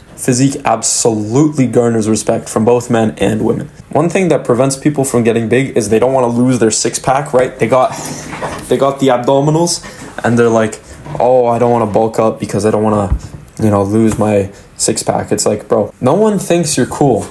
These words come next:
because you have visible abs. Abs are only cool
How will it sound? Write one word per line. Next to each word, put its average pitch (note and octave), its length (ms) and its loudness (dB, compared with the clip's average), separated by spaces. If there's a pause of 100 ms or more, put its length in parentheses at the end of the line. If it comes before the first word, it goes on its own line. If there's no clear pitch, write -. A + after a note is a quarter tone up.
(320)
because A2 360 0
you A2+ 60 4
have G#2+ 160 0
visible G#2+ 340 0
abs. G#2 400 -2 (100)
Abs F3 320 0
are F#3+ 100 4
only F3+ 280 4
cool D#3 400 0